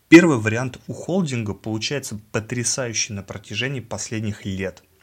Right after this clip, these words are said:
Зачатки второго варианта мы наблюдаем на Ютубе и немного в Инстаграме, но почему-то только зачатки. На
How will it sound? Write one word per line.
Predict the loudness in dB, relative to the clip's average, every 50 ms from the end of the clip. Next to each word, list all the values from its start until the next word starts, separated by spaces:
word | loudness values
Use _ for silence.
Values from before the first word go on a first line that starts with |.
| _ _ _ _ _ _ _ _ _ _ _ -6
Зачатки | -2 -2 0 2 0 0 -2 -4 -8 -12 -14
второго | -8 -6 -4 -2 0 0 2 2 2 2
варианта | 2 2 2 2 2 2 0 -2 -6 -8
мы | -6 0 2
наблюдаем | 4 4 4 2 -2 -4 -2 -4 -4 -6 -6
на | -6 -6
Ютубе | -6 -6 -8 -4 0 0 2 2 0 -4
и | -6 -8 -6 -4
немного | -4 -2 -2 -2 -2 -2 -2 -2 -4
в | -4 -2
Инстаграме, | -2 -4 -4 -4 -4 -2 -2 -2 -2 -4 -6 -12 -18 _ _ _ _ _ -4
но | 0 2 2 2 2 0
почему-то | -2 -6 -2 2 2 2 2 2 -2 -4 -6 -8
только | -8 -8 -8 -6 -6 -6
зачатки. | -4 -4 -2 0 0 0 0 -2 -8 -12 -18 -18 -18 -20 _ _ _ _ _ -20 -20 -20 -20 -20 -20 -20 -20 -20 -20 -20 -20 -18 -14 -14 -14 -14 _ _ _ _ _ _
На | -4 -4 -2 -2 -4